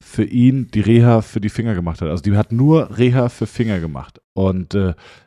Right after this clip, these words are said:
die hat, äh, das war krass, da wurde erstmal der gesamte Daumen und die gesamte Hand ewig massiert. Dann gab's irgendwie heiße Wachsanwendungen.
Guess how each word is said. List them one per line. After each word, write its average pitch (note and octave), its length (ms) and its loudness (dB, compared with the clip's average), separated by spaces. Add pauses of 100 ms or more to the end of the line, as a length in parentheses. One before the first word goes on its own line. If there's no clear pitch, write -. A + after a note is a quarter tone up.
die F2+ 120 0
hat, - 420 -6
äh, A#1 300 -14
das - 180 -10
war F#2+ 100 -4
krass, G2+ 280 -6
da G2+ 120 -4
wurde G#2 180 0
erstmal G2+ 240 -4
der G2+ 100 -2
gesamte G2+ 440 -6
Daumen A2 400 -2
und G#2 140 -6
die G2 60 -6
gesamte F#2+ 420 -6
Hand G2+ 220 -8
ewig G#2 260 -4
massiert. G#2 440 -4 (300)
Dann E2+ 160 -10
gab's G2+ 280 -4
irgendwie G#2 360 -2
heiße G#2+ 560 -2
Wachsanwendungen. G#2 1120 -4